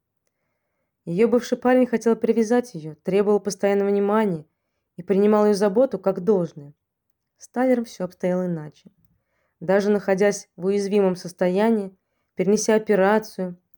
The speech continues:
и восстанавливаясь после достаточно серьезных травм, он не хотел, чтобы Лекси жертвовала собой и своим благополучием ради него. Он смущался, когда она помогала ему принимать душ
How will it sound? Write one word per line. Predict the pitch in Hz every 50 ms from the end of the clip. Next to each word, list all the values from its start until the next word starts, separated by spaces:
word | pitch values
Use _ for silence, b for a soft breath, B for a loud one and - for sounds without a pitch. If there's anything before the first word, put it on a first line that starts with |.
| _
и | - 180
восстанавливаясь | 196 180 - - 196 196 208 220 220 208 190 196 196
после | - - 196 190 - 175
достаточно | 175 196 190 190 - 214 208 202 190 - - 175
серьезных | 170 - 175 170 180 185 175 165 160 - _
травм, | - - 208 226 247 247 233 - _ _ _ _ _ _ _ _ _ _ -
он | 214 240 254 269
не | 277
хотел, | 262 - 269 262 - - 185 180 175 170
чтобы | - - 175 160 175 175
Лекси | 175 190 220 214 - - 240
жертвовала | 196 165 170 170 165 - 175 170 170
собой | 170 - - 165 160 156 175 214 233 240 233 _ _ _ _ _ _ -
и | 185
своим | 170 - 165 180 180 208 208
благополучием | 190 190 190 180 175 180 180 165 175 202 214 214 - 214 196 185
ради | 170 165 165 147 160
него. | 165 170 170 151 151 143 139 - _ _ _ _ _ _ _ _ _ _ _ _ _ _ _ _ _ _ _ _ _ _ _ _ _ _ _ _ _ _ _ -
Он | 214 240 254
смущался, | 247 - 262 254 254 - 285 285 277 269 - -
когда | - 165 170 180 180
она | 185 180
помогала | 180 175 180 185 180 170 185 180 180
ему | 175 175 175 180
принимать | 180 - 180 185 180 185 185 180 170
душ | 180 226 247 240 -